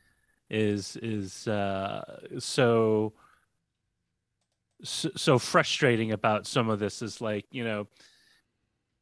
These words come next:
if you, you, you really can't have a discussion, I think, in, in, in certain terms without things getting a little too heated,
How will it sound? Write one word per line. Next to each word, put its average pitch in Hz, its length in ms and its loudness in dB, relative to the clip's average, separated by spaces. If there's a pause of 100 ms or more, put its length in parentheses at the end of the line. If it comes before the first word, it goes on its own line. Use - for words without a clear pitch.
(220)
if - 400 -10
you, 139 100 -4
you, 156 320 -2 (680)
you 143 80 0
really 226 200 2
can't 214 240 4
have 165 180 4
a - 20 -4
discussion, 120 500 2
I 104 80 0
think, 101 300 -4
in, 107 240 -4
in, 110 180 -4
in 107 100 -8
certain 117 300 -2
terms 117 320 0
without 117 340 4
things 113 320 0
getting 107 500 0 (560)
a 123 80 0
little 160 380 6
too 143 220 4
heated, 120 520 0